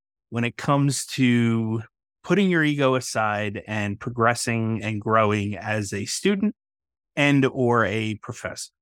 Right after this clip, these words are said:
And this one is all about seeking out assistance when you need it.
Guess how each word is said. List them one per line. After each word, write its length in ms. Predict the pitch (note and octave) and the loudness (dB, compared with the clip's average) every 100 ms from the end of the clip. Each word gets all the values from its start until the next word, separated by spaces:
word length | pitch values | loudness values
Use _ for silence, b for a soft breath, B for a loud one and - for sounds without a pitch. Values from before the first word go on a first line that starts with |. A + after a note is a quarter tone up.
| _ - | _ -10
And 320 | A#2+ A2 G#2+ | -6 -6 -4
this 320 | B2+ E3 - F#3 | 0 0 0 0
one 240 | F#3+ G3+ | 0 -2
is 240 | G#3 B2 | 0 0
all 320 | A2+ B2+ C3+ C3+ | 0 4 4 4
about 360 | B2 A#2 - | 2 0 0
seeking 640 | - - F#3 - A3+ A3+ A3 | -6 -4 -6 -4 -2 -2 -2
out 300 | C3+ D3+ F3 - | 2 2 0 -4
assistance 800 | A#2 - F3 F3 - A3 - - | -4 -2 -2 -4 -6 -8 -8 -6
when 300 | B2+ C3 D#3 | 0 0 2
you 220 | D#3+ D#3+ | 2 4
need 260 | C#3 B2 | 4 2
it. 140 | D#2+ | -2